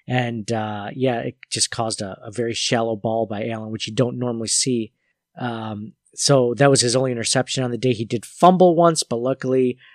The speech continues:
uh, Mitch Morse was there to recover it. Thank goodness. Um, Zach Moss was the leading rusher for today. He had thirteen carries for forty-three yards,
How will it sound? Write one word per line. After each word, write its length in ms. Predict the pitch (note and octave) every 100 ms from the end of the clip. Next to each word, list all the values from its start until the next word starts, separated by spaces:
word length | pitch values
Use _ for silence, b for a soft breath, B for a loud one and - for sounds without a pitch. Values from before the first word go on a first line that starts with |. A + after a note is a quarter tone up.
| b b b
uh, 220 | A#2+ A2
Mitch 340 | B2 C#3 -
Morse 400 | C3 B2+ C3+ -
was 240 | A2+ A#2 G2+
there 320 | C3 A#2+ A#2
to 400 | - - C3 B2
recover 560 | A2 - - A2 G2+ G2
it. 140 | - _
Thank 260 | A2+ A2+ -
goodness. 460 | - D3 - - - _ _ _ -
Um, 560 | B2 A#2+ B2 A#2 A#2 - _ _ _ _ -
Zach 340 | D3 D3+ -
Moss 340 | B2+ C3+ D#3+
was 100 | C#3
the 80 | A#2
leading 260 | B2+ B2 G#2
rusher 540 | G#2+ A#2+ E3+ E3+ E3 _ _ _ -
for 140 | D#3
today. 220 | E3 E3+
He 80 | B2+
had 100 | A#2
thirteen 400 | - C#3 D#3 D3
carries 300 | - C#3 C#3
for 120 | A2+
forty-three 640 | - - C#3 C3+ - B2+
yards, 440 | B2 A2 D3 E3+